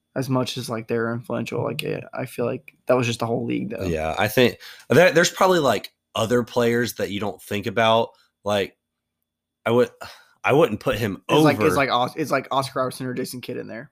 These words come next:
Speaker 1: because they're like,
Speaker 2: I don't think so.
Speaker 1: is Westbrook in there?
Speaker 2: Westbrook's probably
Speaker 1: You know what I
Speaker 2: creeping up
Speaker 1: mean?
Speaker 2: on
Speaker 1: Like,
Speaker 2: it,
Speaker 1: is he
Speaker 2: but I think it would go down to, like, Daryl Dawkins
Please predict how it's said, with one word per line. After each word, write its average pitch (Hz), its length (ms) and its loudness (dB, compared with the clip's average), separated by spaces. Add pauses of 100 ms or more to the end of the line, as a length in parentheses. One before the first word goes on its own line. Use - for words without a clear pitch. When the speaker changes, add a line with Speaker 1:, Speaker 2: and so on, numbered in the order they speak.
(100)
Speaker 1:
because 135 220 -12
they're 120 180 -8
like, 131 160 -10 (520)
Speaker 2:
I 98 120 2
don't 80 200 -6
think 78 220 -8
so. 82 280 -6 (160)
Speaker 1:
is 127 120 -8
Westbrook 123 360 -2
in 123 80 0
there? 131 200 -2 (540)
Speaker 2:
Westbrook's 151 440 4
probably 135 300 4
Speaker 1:
You 147 60 4
know 151 100 6
what 151 80 6
I 143 40 4
Speaker 2:
creeping 139 200 4
up 143 140 6
Speaker 1:
mean? 143 80 2
Speaker 2:
on 90 200 4
Speaker 1:
Like, 87 100 -2
Speaker 2:
it, - 40 2
Speaker 1:
is 135 100 -4
he 131 320 -4
Speaker 2:
but 131 320 2 (160)
I 117 120 -2
think 139 220 -2
it 135 60 2
would 113 160 0
go 113 140 2
down 104 240 -2
to, 95 40 -6
like, 90 200 -6 (280)
Daryl 123 400 2
Dawkins 110 760 0